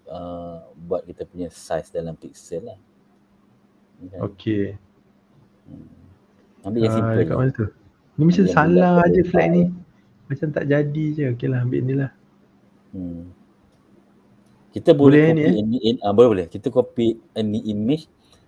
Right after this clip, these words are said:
Speaker 1: ah, in, ah, kita letakkan dekat dalam folder mana di, kita dekat dalam,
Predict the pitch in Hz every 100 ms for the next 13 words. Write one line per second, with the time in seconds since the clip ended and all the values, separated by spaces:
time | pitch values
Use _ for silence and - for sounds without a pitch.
0 | _ 98 98 101 - 104 101 _ - 87
1 | 98 101 95 - 73 87 85 - 85 87
2 | 85 90 85 90 85 85 85 82 _ -
3 | - 80 78 76 82 80 80 78